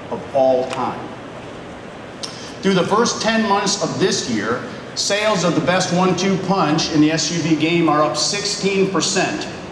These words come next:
even over a very strong two thousand and thirteen. And in the months ahead, we'll be sharing our plans to further enhance this Acura,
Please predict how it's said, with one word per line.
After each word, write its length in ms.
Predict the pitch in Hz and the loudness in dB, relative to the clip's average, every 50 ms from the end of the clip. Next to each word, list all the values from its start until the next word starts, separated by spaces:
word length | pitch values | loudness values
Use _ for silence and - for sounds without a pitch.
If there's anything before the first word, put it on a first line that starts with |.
| - - | -8 -6
even 300 | 196 202 226 220 220 214 | 2 2 2 4 4 2
over 360 | 196 185 185 170 156 170 175 175 175 - | 4 4 4 4 2 2 0 0 0 -2
a 40 | 139 117 117 117 | -2 -2 0 0
very 360 | 151 160 170 180 175 170 165 | 0 2 2 2 0 0 0
strong 600 | - - - - 160 156 139 120 107 104 104 104 - - - | -2 -2 -2 0 2 4 4 4 2 0 -2 -4 -6 -8 -6
two 160 | - 151 131 | -4 -4 -2
thousand 460 | - 139 127 123 123 113 117 120 117 110 - | 0 0 2 2 2 2 0 -2 -4 -6 -6
and 120 | 117 110 - | -6 -6 -4
thirteen. 500 | - 127 113 - - - 143 127 110 - - - - - - - - - - - - - - - - - - - - - - - - | -4 -4 -4 -4 -6 -4 -4 -4 -4 -4 -6 -10 -12 -14 -14 -14 -14 -14 -14 -14 -16 -16 -16 -16 -16 -16 -16 -14 -14 -14 -14 -12 -8
And 100 | 131 131 | -4 -4
in 80 | 135 131 | -2 0
the 60 | 127 | 2
months 320 | 135 151 165 180 - - | 2 2 2 2 2 2
ahead, 460 | 185 170 151 185 202 226 220 - - - - - - - - - - - - - - | 0 0 2 2 2 2 0 -2 -6 -8 -10 -12 -12 -12 -14 -14 -14 -14 -12 -4 0
we'll 160 | 131 151 160 | 2 2 4
be 120 | 156 165 | 4 2
sharing 400 | 151 - - 165 165 165 156 156 | 2 2 2 4 4 4 4 4
our 200 | 156 156 147 147 - | 4 4 2 0 0
plans 360 | - 160 160 160 156 151 - - | 2 2 4 4 4 2 2 2
to 60 | 151 | 2
further 500 | 139 131 - - - 170 175 165 156 156 151 151 | 2 2 0 0 0 2 2 4 4 2 2 2
enhance 920 | 139 135 139 - - 160 165 151 - - - - - - - - - - - - - - - | 2 0 0 0 0 2 2 4 2 2 -2 -4 -4 -6 -6 -8 -12 -12 -14 -14 -12 -6 -4
this 300 | 123 123 - - - 127 | -4 -2 -2 -4 -2 0
Acura, 520 | 127 131 127 - 135 131 117 120 123 | 0 0 0 0 0 0 0 -2 -4